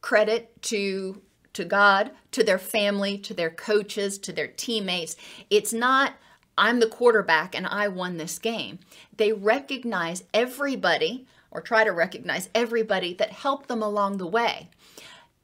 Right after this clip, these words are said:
When people are recognized, when their efforts are recognized,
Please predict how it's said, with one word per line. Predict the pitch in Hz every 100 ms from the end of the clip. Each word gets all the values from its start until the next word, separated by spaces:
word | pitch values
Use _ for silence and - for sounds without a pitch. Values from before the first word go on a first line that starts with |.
| _ _ _ _ _ _ _ _ _ -
When | 190 220 294 311
people | 330 302 262 233
are | 214
recognized, | 196 226 226 247 220 139 98 -
when | 220
their | 233 - -
efforts | 226 277 233 - -
are | 202
recognized, | 185 190 190 190 196 185 156 143